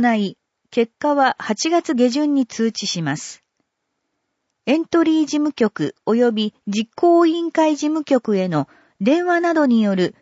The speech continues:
申し込み応募状況と抽選結果のお問い合わせ、紹介などはできませんのでご了承ください。郵便払い込みによる申し込み者。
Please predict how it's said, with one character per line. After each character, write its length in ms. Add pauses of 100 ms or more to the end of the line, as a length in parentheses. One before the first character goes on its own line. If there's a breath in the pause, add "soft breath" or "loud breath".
(200)
申 200
し 100
込 160
み 140
応 160
募 160
状 200
況 300
と 200
抽 240
選 300
結 260
果 160
の 220
お 80
問 280
い 60
合 80
わ 100
せ、 200
紹 280
介 260
な 120
ど 140
は 120
で 120
き 160
ま 140
せ 160
ん 120
の 140
で 220
ご 180
了 180
承 240
く 100
だ 140
さ 220
い。 180 (1200)
郵 220
便 220
払 320
い 40
込 140
み 140
に 160
よ 120
る 120
申 240
し 120
込 120
み 140
者。 260